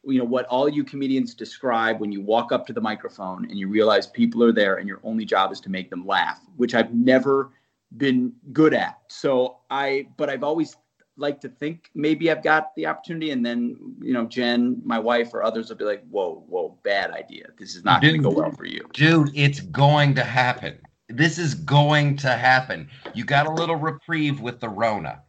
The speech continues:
Speaker 2: You got
Speaker 1: Yes.
Speaker 2: a little reprieve. There's not a lot of live dates. But I'm gonna make something happen. You, you crushed it when you hosted the, uh,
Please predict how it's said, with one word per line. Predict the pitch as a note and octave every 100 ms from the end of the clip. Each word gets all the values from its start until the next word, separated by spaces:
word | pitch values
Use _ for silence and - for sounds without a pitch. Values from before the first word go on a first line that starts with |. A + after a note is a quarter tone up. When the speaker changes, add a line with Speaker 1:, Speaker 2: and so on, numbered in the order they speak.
| -
Speaker 2:
You | G#2
got | G#2 C#3+
Speaker 1:
Yes. | D3+ D#3+
Speaker 2:
a |
little | D#3+ D#3 D3
reprieve. | C3+ - B2 G2+ D#2+
There's | G#2+ A2+
not | C3+
a | C3+
lot | C3 B2
of |
live | A#2 A#2 A2+ A#2
dates. | E2+ D2 - - _ _ _
But | G#2
I'm | G2+ A#2+
gonna | D3
make | C#3+ C#3
something | C#3 A#2+ A#2+
happen. | A2 A2 - - -
You, | E3 G3+ C#3+
you | G3
crushed | - A3+ D4 - A#2+
it | F#2
when | G#2
you | G2+
hosted | G2 B2 C#3 C#3+ C#3 A2
the, | C3+ B2+
uh, | B2 B2